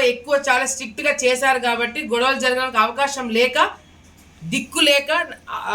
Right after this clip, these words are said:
ఆలగడ్డలో గొడవ పెట్టుకోవడానికి సాధ్యం కాక పోయి రుద్రవరంలో గొడవలు పెట్టుకున్నారు మీరు.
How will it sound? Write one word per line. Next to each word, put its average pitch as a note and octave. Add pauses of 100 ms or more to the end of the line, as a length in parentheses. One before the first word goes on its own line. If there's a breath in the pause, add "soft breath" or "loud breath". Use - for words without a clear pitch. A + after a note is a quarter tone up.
ఆలగడ్డలో C4+ (560)
గొడవ B3
పెట్టుకోవడానికి C#4
సాధ్యం C4+
కాక B3+ (100)
పోయి C4+
రుద్రవరంలో C#4
గొడవలు A#3
పెట్టుకున్నారు G3
మీరు. D#3+